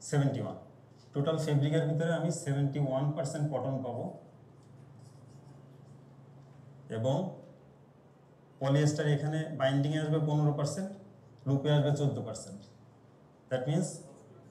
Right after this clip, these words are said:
twenty nine percent পলিয়েস্টার। বায়ারের রিকোয়ারমেন্ট ছিল সে-, সেভেন্টি পার্সেন্ট কটন, থার্টি পার্সেন্ট পলিয়েস্টার। আমি যদি এভাবে ইয়ানের সিলেকশন দিই, মোটামুটি কাছাকাছি চলে আসে, সেভেন্টির জায়গায় সেভেন্টি ওয়ান,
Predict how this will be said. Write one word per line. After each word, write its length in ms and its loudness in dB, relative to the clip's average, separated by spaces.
twenty 380 2
nine 260 0
percent 300 -4
পলিয়েস্টার। 460 -8
বায়ারের 380 4
রিকোয়ারমেন্ট 460 2
ছিল 260 0
সে-, 320 -2
সেভেন্টি 400 0
পার্সেন্ট 460 -2
কটন, 320 0
থার্টি 280 -2
পার্সেন্ট 340 -2
পলিয়েস্টার। 680 -4
আমি 180 2
যদি 220 4
এভাবে 840 2
ইয়ানের 300 2
সিলেকশন 460 0
দিই, 280 -2
মোটামুটি 340 2
কাছাকাছি 480 2
চলে 220 -2
আসে, 240 -6
সেভেন্টির 500 2
জায়গায় 240 2
সেভেন্টি 380 -2
ওয়ান, 360 -2